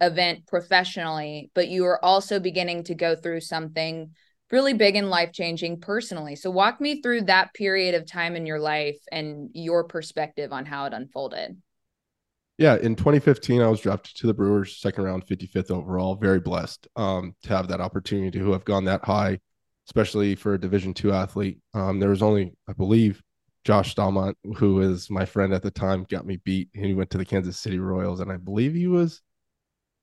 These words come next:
Speaker 2: two picks before me, fifty-three, I think,
Speaker 1: Mm,
Speaker 2: something
Speaker 1: so
Speaker 2: around
Speaker 1: close.
Speaker 2: there.
Speaker 1: So close.
Speaker 2: I know. Um, it was always a battle between us two.
Speaker 1: Uh-huh.
Speaker 2: Um,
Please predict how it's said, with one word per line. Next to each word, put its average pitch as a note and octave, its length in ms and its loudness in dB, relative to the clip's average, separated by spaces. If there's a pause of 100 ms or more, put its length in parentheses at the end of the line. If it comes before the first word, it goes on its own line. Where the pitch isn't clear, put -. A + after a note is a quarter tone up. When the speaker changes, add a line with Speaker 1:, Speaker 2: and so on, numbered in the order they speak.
(1500)
Speaker 2:
two C#3 160 4
picks D3+ 220 4
before D#3+ 300 0
me, F3 120 0
fifty-three, B2+ 1300 0 (160)
I C3+ 40 -2
think, E3 260 -4
Speaker 1:
Mm, E4+ 180 -2
Speaker 2:
something D3+ 300 -2
Speaker 1:
so - 80 8
Speaker 2:
around D3+ 120 8
Speaker 1:
close. D#3+ 80 8
Speaker 2:
there. F3+ 140 6 (500)
Speaker 1:
So D4+ 120 0
close. B3 340 -6 (280)
Speaker 2:
I D3+ 120 6
know. B2+ 420 4
Um, B2+ 400 6
it B2 40 10
was A#2+ 180 8
always A2+ 300 10
a G#2 40 6
battle F#2+ 280 0
between G2 340 -2
us F#2+ 160 -6
two. G2 220 -2
Speaker 1:
Uh-huh. - 320 -6
Speaker 2:
Um, G2 380 4